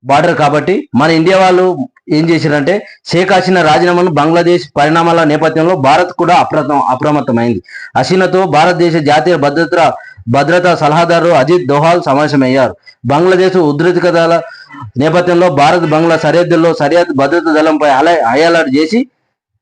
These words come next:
ఎక్కువ బార్డర్లో మన సైనికులను ఎక్కువ మోహరింపజేశారు. బంగ్లాదేశ్లో కరిపి కారణంగా భారత్ బంగ్లాదేశ్ సరిహద్దుల్లో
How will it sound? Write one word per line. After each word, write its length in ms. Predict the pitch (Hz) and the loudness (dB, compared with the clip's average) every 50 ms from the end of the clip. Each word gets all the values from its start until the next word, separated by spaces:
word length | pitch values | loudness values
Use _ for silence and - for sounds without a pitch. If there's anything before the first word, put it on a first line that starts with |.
| _ _ _ 127 | _ _ _ -14
ఎక్కువ 500 | 135 135 - 185 170 151 139 131 - - - _ - - 123 | -10 -4 -2 0 2 2 2 0 -4 -8 -16 _ -10 -4 -2
బార్డర్లో 480 | 123 139 151 165 160 151 151 139 127 | 0 0 2 0 0 0 0 0 0
మన 220 | 123 127 131 135 127 | 0 0 0 0 -2
సైనికులను 460 | 131 131 139 156 156 151 156 143 135 | -2 0 0 0 0 0 0 0 -2
ఎక్కువ 220 | 131 - - 147 | -2 -2 0 0
మోహరింపజేశారు. 840 | 135 131 131 135 147 151 135 135 143 135 143 139 123 156 160 185 240 - - - - - | 0 0 0 0 0 -2 -2 -2 0 0 0 -2 -2 -2 -2 -4 -4 -6 -10 -16 -8 -4
బంగ్లాదేశ్లో 600 | 117 127 135 156 165 165 165 170 170 143 170 170 160 | -2 0 0 0 0 2 2 0 0 0 0 -2 0
కరిపి 320 | 156 151 147 156 156 175 | 0 0 -2 0 -2 -2
కారణంగా 380 | 165 160 156 151 156 156 147 139 | 0 0 0 0 0 0 0 0
భారత్ 460 | 120 127 131 143 156 135 135 135 127 | 0 0 0 0 0 -2 -4 -2 -2
బంగ్లాదేశ్ 1120 | 127 131 147 147 151 139 127 - - - - - - _ - 120 139 151 143 147 151 143 | 0 0 2 2 2 0 0 -2 -6 -16 -20 -20 -18 _ -4 -2 -2 0 0 -2 -2 -4
సరిహద్దుల్లో 680 | - 147 135 139 151 151 143 156 151 151 147 139 123 - | -2 -2 0 0 0 0 0 0 0 0 0 -2 -4 -6